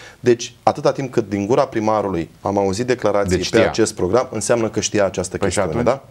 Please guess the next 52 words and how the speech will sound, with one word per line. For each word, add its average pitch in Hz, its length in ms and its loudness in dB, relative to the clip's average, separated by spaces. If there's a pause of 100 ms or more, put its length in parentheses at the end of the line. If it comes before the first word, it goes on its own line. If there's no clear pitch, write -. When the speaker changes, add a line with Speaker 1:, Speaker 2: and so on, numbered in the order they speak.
(140)
Speaker 1:
da? 73 60 -6
Speaker 2:
atunci 95 240 -4
e 113 120 2
chestiunea 120 400 -4
cu 113 80 -6
zi 107 160 -6
scurtă, 123 440 -6
nu? - 40 -8
Speaker 1:
Din 120 100 0
Speaker 2:
Poate 135 160 0
Speaker 1:
punctul - 180 0
Speaker 2:
a - 20 -2
Speaker 1:
meu 135 100 0
de 123 80 2
Speaker 2:
plecat 113 180 2
în 120 60 4
Speaker 1:
vedere, 120 160 4
este 123 120 -2
Speaker 2:
vacanță. 110 220 2
Speaker 1:
indiferență 104 880 0
și 117 200 -4
incompetență 104 760 -2
pe 101 120 -4
care 98 180 -2
o 98 40 -4
decontează 98 540 -2
fiecare 104 500 -2
dintre 92 260 -6
noi 98 320 -2
ieșenii 87 560 -4
vis-a-vis 98 400 -2
de 110 100 -2
capacitatea 101 760 -2 (380)
administrației 104 680 -2
publice 95 340 -6
locale 92 340 -2
condusă 92 480 -2
de 87 100 -2
Speaker 2:
Bun, 120 80 2
dar 123 100 4
acum 117 180 -2
Speaker 1:
Mihai 120 140 0
Speaker 2:
întreb 123 180 -2
și - 80 -4
eu, 120 60 2
Speaker 1:
Chirică. 90 160 0
Speaker 2:
ar 85 80 -10
fi 87 140 -10
cereri 110 380 -2
pentru, 90 240 -4
Speaker 1:
Vreți 104 180 4
să 85 100 0